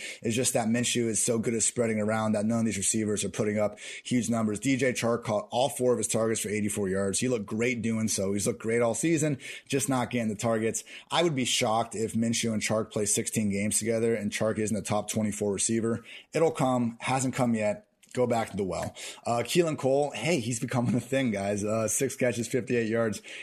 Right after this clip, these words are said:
and a score on seven targets. I do think he's the number three pass game option here behind Chark and Laviska Shenault. Uh, but, you know, he's gonna have these weeks where he's better, particularly as long as, you know, Chris Conley and D D Westbrook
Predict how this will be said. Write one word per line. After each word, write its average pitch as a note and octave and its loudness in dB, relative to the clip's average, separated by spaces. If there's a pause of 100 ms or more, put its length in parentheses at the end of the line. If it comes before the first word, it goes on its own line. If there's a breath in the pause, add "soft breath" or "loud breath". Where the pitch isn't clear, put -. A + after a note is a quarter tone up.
(100)
and C#3 0
a C3+ 0
score B2+ 2
on A#2+ 2
seven A#2+ 2
targets. A2+ 0 (260 loud breath)
I C3 2
do C3+ 2
think D3+ 0
he's C#3+ 0
the - 2
number A#2 2
three A#2 0
pass A2+ 0
game B2 0
option A2+ 0
here A2+ 2
behind G#2+ 0
Chark A2+ 0
and G#2+ 0
Laviska G#2+ 0
Shenault. G#2+ 0 (300 loud breath)
Uh, G#2+ 2 (180)
but, B2 0 (220 loud breath)
you A#2 0
know, A#2+ 0
he's B2+ 0
gonna C3+ 0
have C3 2
these B2 0
weeks B2+ 0
where C3+ 0
he's B2+ 0
better, B2+ 2
particularly A#2 -2
as G#2+ 0
long A2+ 2
as, G#2+ 0
you A2 2
know, G#2+ 0
Chris A#2+ -2
Conley A2+ 0
and G2+ 0
D A2+ 2
D A2 0
Westbrook A2 0